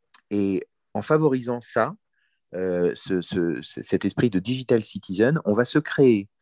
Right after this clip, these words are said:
non seulement un panel de technologies nouvelles qui auront été apportées par les utilisateurs, non seulement des compétences à plusieurs niveaux, un, deux, trois, maîtrisées par les utilisateurs,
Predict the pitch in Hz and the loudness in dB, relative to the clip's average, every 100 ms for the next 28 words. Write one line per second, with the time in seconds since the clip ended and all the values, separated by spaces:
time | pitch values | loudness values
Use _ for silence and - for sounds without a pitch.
0 | _ _ _ _ _ - 147 202 196 - | _ _ _ _ _ 0 2 4 2 0
1 | 147 135 131 123 120 _ _ _ - 110 | 0 0 -4 -4 -10 _ _ _ -4 -2
2 | - 135 135 127 120 92 - 104 113 110 | 2 0 2 -2 -2 -6 -8 -2 2 4
3 | 101 110 113 113 120 110 - 85 92 - | 4 4 4 6 4 4 -2 -2 -2 -2
4 | 87 87 - - 85 82 - - 98 113 | -2 -2 -4 -4 -2 -4 -10 -14 -2 0
5 | - 185 - _ _ _ - - - - | 2 0 -2 _ _ _ -20 -18 -16 -18
6 | _ _ 131 170 - 165 160 147 107 - | _ _ 4 6 6 4 6 4 2 2
7 | 165 156 147 139 135 - - - _ _ | 0 2 2 2 0 -4 -18 -20 _ _
8 | _ _ _ - - 104 113 117 117 113 | _ _ _ -8 -2 2 4 6 6 6
9 | 117 120 - 110 107 107 - - 110 104 | 6 6 4 -2 -2 -4 -2 2 2 2
10 | _ _ _ 85 92 - 101 92 92 90 | _ _ _ -8 -8 -8 -10 -6 -2 -2
11 | 85 85 - 87 92 151 | -2 -6 -6 -4 2 2